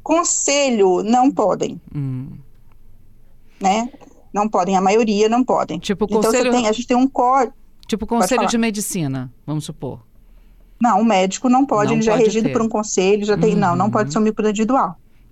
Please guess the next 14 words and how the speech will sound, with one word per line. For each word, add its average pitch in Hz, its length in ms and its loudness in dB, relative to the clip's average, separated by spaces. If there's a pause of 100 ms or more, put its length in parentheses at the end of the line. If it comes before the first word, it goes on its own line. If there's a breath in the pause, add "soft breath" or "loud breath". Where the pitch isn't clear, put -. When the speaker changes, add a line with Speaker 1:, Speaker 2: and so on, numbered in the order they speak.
(420)
Speaker 2:
Entendi. 147 280 -6
Speaker 1:
Poderia 202 260 2
ser 247 120 0
em 254 100 4
outra 269 200 2
atividade, 269 460 0
não 202 140 2
na 240 80 2
medici-, 262 340 0
na, 226 160 2
na 220 160 0
atividade 214 280 0
de 214 40 -2
medicina. 220 480 0